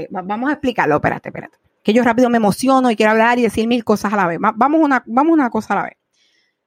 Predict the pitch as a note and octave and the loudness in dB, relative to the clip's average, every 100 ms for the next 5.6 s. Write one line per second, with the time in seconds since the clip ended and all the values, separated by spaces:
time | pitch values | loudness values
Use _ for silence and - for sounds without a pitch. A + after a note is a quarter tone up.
0 | _ _ _ _ - C4+ D4+ F4+ F#4 F4+ | _ _ _ _ -12 -6 -4 -2 0 2
1 | F4+ - E4+ G4+ G#4+ G#4 - D4+ B3+ F3 | 2 2 2 2 2 0 2 2 0 -4
2 | E3+ - - - A3 A3+ - C#4 C4+ C4+ | -6 -10 -10 -4 -4 -4 -4 -2 0 -2
3 | C4+ - B3+ C4 B3+ A3 F3+ - F3 - | -4 -4 -2 -4 -6 -8 -10 -8 -8 -8
4 | - - - - G3 A3 B3+ C4 G#3 - | -10 -16 -18 -14 -4 -2 -2 -4 -6 -4
5 | G3+ F#3+ F3 _ F3+ | -6 -6 -10 _ -16